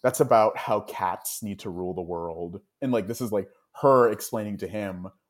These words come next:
why cats are, like, the ultimate thing that are gonna outlive us even longer than cockroaches and all this other thing.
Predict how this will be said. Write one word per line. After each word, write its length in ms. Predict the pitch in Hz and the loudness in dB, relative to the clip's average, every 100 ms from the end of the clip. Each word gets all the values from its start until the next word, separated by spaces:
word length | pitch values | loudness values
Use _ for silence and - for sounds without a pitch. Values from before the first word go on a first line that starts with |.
| _ | _
why 540 | 104 98 95 98 95 _ | -2 0 0 -2 -6 _
cats 540 | - 98 - - - - | -2 -2 -2 -8 -8 -4
are, 200 | 95 92 | -4 -2
like, 280 | 92 90 - | -4 -6 -8
the 140 | 101 | -8
ultimate 460 | 95 95 101 95 87 _ _ _ _ _ | -6 -8 -8 -6 -8 _ _ _ _ _
thing 380 | - - 101 95 | -10 -4 -2 -2
that 100 | 92 | -4
are 120 | 82 92 | -4 -4
gonna 220 | 95 90 | -6 -4
outlive 340 | 98 98 92 | -4 -4 -4
us 200 | 92 - | -6 -6
even 200 | 107 95 | -8 -8
longer 300 | 92 92 95 | -6 -6 -6
than 160 | 90 92 | -10 -12
cockroaches 800 | - 90 - 87 87 87 85 82 | -8 -8 -6 -8 -8 -12 -12 -14
and 420 | 87 85 85 78 - | -16 -16 -16 -16 -10
all 140 | 92 | -8
this 140 | 90 - | -8 -10
other 160 | 92 | -12
thing. 140 | 90 | -10